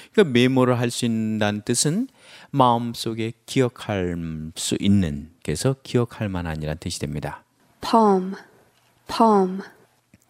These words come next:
Speaker 1: 손바닥으로. palm의 원래 뜻은 palm이 벌림이란 뜻입니다. 손바닥을 벌림. 여러분, 손을 벌리면 벌림, 펼침이 되죠.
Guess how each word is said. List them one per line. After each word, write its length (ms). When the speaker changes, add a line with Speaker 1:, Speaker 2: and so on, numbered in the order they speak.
Speaker 1:
손바닥으로. 1000
palm의 880
원래 460
뜻은 540
palm이 580
벌림이란 1200
뜻입니다. 460
손바닥을 680
벌림. 760
여러분, 400
손을 460
벌리면 840
벌림, 680
펼침이 580
되죠. 280